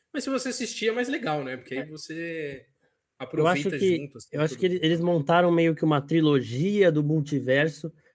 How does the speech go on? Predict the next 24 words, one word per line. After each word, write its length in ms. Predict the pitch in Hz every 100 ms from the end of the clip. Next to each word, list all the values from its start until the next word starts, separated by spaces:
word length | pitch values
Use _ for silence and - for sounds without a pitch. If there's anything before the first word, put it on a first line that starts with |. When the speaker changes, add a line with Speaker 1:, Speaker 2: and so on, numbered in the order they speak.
| _
Speaker 2:
que 120 | 139
começa 480 | 135 147 143 202 202
em 80 | 165
WandaVision, 520 | 156 139 131 170 175
mas 100 | 156
a 60 | 139
gente 120 | 151
vai 80 | 165
falar 180 | 165 147
disso 160 | 139
rapidinho. 500 | 131 131 120 139 160 147 -
Ela, 140 | 160 170
ele 120 | 165 151
só 200 | - 262
abriu 380 | 202 196 233
um 100 | 220
portal, 500 | 202 208 - 147 127
tipo, 140 | 104 _
foi, 240 | 123 127
foi 120 | 107
o 40 | 147
final 380 | 147 170 170 208
de 60 |
WandaVision. 540 | 185 175 156 127 107